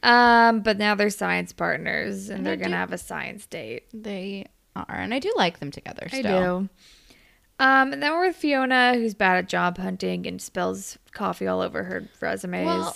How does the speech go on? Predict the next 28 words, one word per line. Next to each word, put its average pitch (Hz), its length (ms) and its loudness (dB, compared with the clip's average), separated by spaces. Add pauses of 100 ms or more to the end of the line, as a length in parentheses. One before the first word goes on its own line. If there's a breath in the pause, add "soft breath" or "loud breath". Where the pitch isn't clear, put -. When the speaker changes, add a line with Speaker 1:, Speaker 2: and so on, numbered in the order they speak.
(120)
Speaker 2:
you 381 140 -6
say 508 220 -4
she's 269 200 -6
bad 131 220 -6
at - 120 -10
job 139 280 -4
hunting, 139 500 -8
but 262 140 0
she - 240 -4
is 415 140 -4
a 480 80 -4
high 403 160 -6
schooler 269 460 -2
who 262 80 -6
knows 262 240 -4
to 294 100 -8
have 247 200 -2
her 247 120 -4
resume 240 360 -4
in 214 80 -6
triplicate. 214 580 -8 (300)
Speaker 1:
True. 196 420 -4 (580 soft breath)
And 247 160 0
then 277 140 4
Speaker 2:
And 226 80 -2
Speaker 1:
Dave, 262 200 10
Speaker 2:
it's 247 140 -2
pink. 403 460 -10